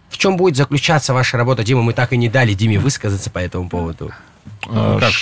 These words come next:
Speaker 3: чём?
Speaker 2: что вы имеете в виду?
Speaker 1: Э, как буде-, как будет проис-, происходить, э, процесс взращивания местных арбитров?
Speaker 2: Ну, с самого начала это будет трёхмесячный теоретический курс,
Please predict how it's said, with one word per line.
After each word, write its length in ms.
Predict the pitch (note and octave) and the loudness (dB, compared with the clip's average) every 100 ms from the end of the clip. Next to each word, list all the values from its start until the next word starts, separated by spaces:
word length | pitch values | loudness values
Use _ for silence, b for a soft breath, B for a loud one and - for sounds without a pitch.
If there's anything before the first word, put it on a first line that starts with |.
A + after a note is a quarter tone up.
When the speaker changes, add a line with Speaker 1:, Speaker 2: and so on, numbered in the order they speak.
| - | -2
Speaker 3:
чём? 100 | - | -4
Speaker 2:
что 260 | - - C3 | -4 0 2
вы 140 | A#2 | 2
имеете 260 | G#2+ G2+ - | 2 2 0
в 20 | |
виду? 200 | F#2 E2 - | -4 -6 -4
Speaker 1:
Э, 240 | B2 A#2+ | -2 -2
как 240 | - D#3 B2 | 2 0 2
буде-, 380 | A#2 C#3+ C3+ B2 | 0 0 2 0
как 220 | C#3+ B2+ | 0 0
будет 220 | A#2+ B2+ | 0 -2
проис-, 260 | A#2+ A2 G2+ | -2 -4 -4
происходить, 680 | A2 A2+ - G#2+ B2 B2+ - | -4 -4 -2 -2 -2 -4 -4
э, 80 | G#2 | -4
процесс 380 | - G#2 B2+ G#2 | -4 -2 -2 0
взращивания 760 | A2+ A2+ - F#2 F#2 F2 F2 | 0 0 0 -2 -4 -6 -6
местных 400 | E2+ F2+ - - | -4 -6 -6 -10
арбитров? 360 | - - - A2 | -16 -16 -4 0
Speaker 2:
Ну, 240 | A2 G#2+ | 2 2
с 60 | G2 | 0
самого 500 | - - - A#2+ A#2 | -2 -2 2 4 4
начала 460 | A2+ A2 D#3+ G3 F#3+ | 2 2 2 2 2
это 220 | C3 B2+ | 0 0
будет 360 | A#2 C3 A2 - | 0 0 -2 0
трёхмесячный 1000 | A#2+ A2 B2 G#2+ - - G#2 F#2+ F2+ E2+ | 0 2 2 2 0 -2 0 2 0 -2
теоретический 640 | - A2+ A2 G2 - F#2 | 0 0 2 -2 -2 -4
курс, 360 | - F2+ - | -4 -6 -6